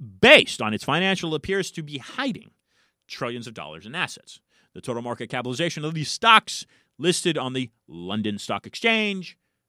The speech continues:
da, da, da, da, da, I've listed them there, "are quite large." Uh, the first one is Capital L L D, all capitals, too.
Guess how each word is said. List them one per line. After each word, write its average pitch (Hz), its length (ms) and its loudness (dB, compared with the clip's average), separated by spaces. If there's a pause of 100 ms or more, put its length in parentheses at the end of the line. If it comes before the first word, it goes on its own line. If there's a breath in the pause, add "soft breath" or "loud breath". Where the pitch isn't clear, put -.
da, 76 100 -20
da, 76 80 -20
da, 98 100 -14
da, 156 80 -8
da, 240 300 2
I've 101 100 -6
listed - 280 -18
them 104 180 -10
there, 107 280 -8 (280)
"are 147 120 2
quite 110 320 0
large." 57 320 -16 (580)
Uh, 64 120 -16
the - 80 -20
first 104 240 -12
one 92 120 -10
is 82 380 -14
Capital 82 340 -12
L 82 220 -10
L 78 240 -16 (280)
D, 127 360 -10 (420)
all - 100 -20
capitals, 95 480 -14
too. - 120 -20